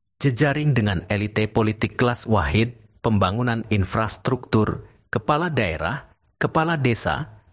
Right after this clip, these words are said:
militer, hingga aparat penegak hukum dirajut dalam simbiosis kuat yang kemungkinan berlatar benefit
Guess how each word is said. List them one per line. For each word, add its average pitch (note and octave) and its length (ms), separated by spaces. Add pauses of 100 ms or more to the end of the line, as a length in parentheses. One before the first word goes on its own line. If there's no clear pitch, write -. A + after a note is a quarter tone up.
militer, A#2 640 (240)
hingga E3 400
aparat G2+ 480
penegak E2 480
hukum G#2 480
dirajut C3+ 560
dalam E2+ 400
simbiosis G2+ 800
kuat D#2 640
yang G#2 240
kemungkinan G2 800
berlatar F2+ 640
benefit A#2 560